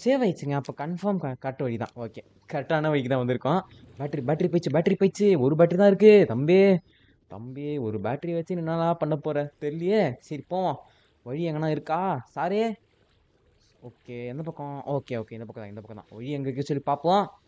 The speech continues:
வழி, வழி, வழி, வழி, எந்த பக்கம்? வழி எதனா கொடுங்கடா. கன்ஃபார்ம் நம்ம வந்து ந-, கரெக்டான வழி தான் வந்திருக்கோம்.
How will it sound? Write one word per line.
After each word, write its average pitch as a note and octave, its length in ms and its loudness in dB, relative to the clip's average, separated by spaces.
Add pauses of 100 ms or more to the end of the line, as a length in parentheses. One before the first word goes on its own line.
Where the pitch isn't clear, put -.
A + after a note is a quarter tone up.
(200)
வழி, A#2+ 300 -10
வழி, C3 280 -2
வழி, C#3+ 260 2
வழி, D3 240 4
எந்த C#3+ 220 2
பக்கம்? D3+ 600 2
வழி B2 280 -10
எதனா D#3 160 -4
கொடுங்கடா. E3 520 6 (360)
கன்ஃபார்ம் F3+ 360 -2
நம்ம D#3+ 200 2
வந்து D3 180 2
ந-, C3+ 260 2
கரெக்டான D#3 260 6
வழி D3 160 6
தான் C#3+ 180 4
வந்திருக்கோம். D3 360 8